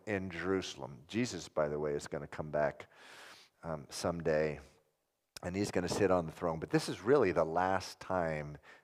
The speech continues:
there's truly a king sitting on a throne in Israel. Um,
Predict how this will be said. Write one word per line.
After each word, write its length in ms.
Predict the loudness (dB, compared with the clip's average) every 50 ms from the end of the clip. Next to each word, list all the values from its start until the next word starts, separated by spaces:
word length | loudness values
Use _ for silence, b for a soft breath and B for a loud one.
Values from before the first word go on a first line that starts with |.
| b -6
there's 180 | -6 -6 -6 -6
truly 600 | -8 -6 -4 -4 -2 -2 -2 -2 -2 -2 -2 -6 -8 -14
a 60 | -16 _ -14
king 520 | -12 -6 -4 -4 -2 -4 -4 -8 -12 -14 -16 _ _ _ _ _ _ _ _ _ _ _ _ -10
sitting 320 | -4 -2 0 0 0 0
on 100 | -2 -4
a 60 | -4
throne 400 | -6 -6 -6 -6 -4 -4 -6 -8
in 160 | -8 -8 -6 -6
Israel. 440 | -6 -8 -8 -10 -12 -12 -14 -16 -20 b b b b b b b b b b b b b b b _ -10
Um, 520 | -8 -6 -4 -4 -4 -4 -6 -8 -12 -14